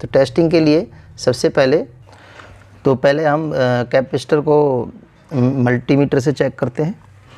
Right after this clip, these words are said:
तो इस मीटर से चेक करने के लिए हमने माइनस को, माइनस वाली भी क्रॉप लगानी है, ये माइनस वाले पॉइंट में, और प्लस वाली में प्लस। तो मैं माइ-, प्लस वाली को इसमें already पक्की तरीके से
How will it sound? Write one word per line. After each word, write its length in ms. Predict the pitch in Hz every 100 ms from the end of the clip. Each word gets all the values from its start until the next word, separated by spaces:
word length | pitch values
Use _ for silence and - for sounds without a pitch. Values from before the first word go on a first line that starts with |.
| - - -
तो 360 | 120 117 117 -
इस 240 | 127 -
मीटर 260 | 131 127 127
से 120 | 139
चेक 280 | 123 127 -
करने 220 | 127 127
के 120 | 131 120 - - 123
लिए 200 | 131 127
हमने 340 | 120 120 117 117 - - - 120
माइनस 400 | 117 123 139 -
को, 360 | 160 147 - 139
माइनस 420 | 120 123 131 -
वाली 180 | 135 139
भी 100 | 139
क्रॉप 280 | 131 123
लगानी 340 | 127 123 123 139
है, 220 | 196 202
ये 80 | 120
माइनस 340 | 107 113 117
वाले 160 | 127 120
पॉइंट 300 | 123 120 131
में, 140 | 196 - - - - - - - - _ -
और 240 | 127 117
प्लस 340 | 117 - 135 -
वाली 220 | 127 123
में 120 | 127
प्लस। 440 | 117 101 95 - - _ _ - - - -
तो 320 | 123 123 123
मैं 140 | 127
माइ-, 260 | 127 123 131 -
प्लस 220 | 139 135
वाली 180 | 135 131
को 100 | 139
इसमें 220 | 127 143
already 400 | 123 120 123 131
पक्की 340 | - - -
तरीके 320 | 135 127 127 127
से 280 | 139 131